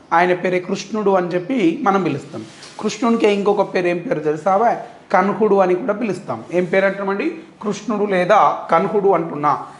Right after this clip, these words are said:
రైట్. శాతవాహనుల యొక్క రాజకీయ చరిత్ర ఏమంటున్నాం సార్? శాతవాహనుల యొక్క రాజకీయ చరిత్ర అని చెప్పి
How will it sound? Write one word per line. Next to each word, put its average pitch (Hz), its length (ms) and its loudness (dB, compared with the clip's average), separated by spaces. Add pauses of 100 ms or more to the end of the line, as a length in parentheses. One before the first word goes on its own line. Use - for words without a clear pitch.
(360)
రైట్. 190 300 2 (420)
శాతవాహనుల 202 760 4
యొక్క 190 540 2 (1400)
రాజకీయ 202 1000 4 (2250)
చరిత్ర 170 520 2 (1500)
ఏమంటున్నాం 190 420 2
సార్? 175 200 4
శాతవాహనుల 185 680 4
యొక్క 175 580 4 (960)
రాజకీయ 190 540 2
చరిత్ర 185 480 0
అని 175 280 2
చెప్పి 170 500 -6